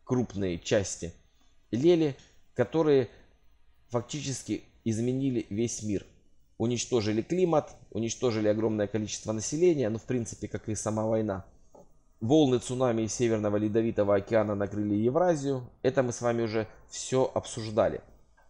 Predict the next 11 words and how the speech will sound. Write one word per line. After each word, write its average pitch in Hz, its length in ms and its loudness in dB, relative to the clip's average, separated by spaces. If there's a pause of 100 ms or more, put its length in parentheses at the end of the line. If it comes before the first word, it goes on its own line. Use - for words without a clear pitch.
Но 131 380 4
хронология. 127 800 2 (560)
Реальные 160 600 6 (120)
события 120 680 -2
потопа - 580 -2 (300)
произошли 123 580 0
в - 80 -14
тысяча - 560 -6
шестьсот - 640 -4
восемьдесят 120 640 -4
пятом, 180 420 2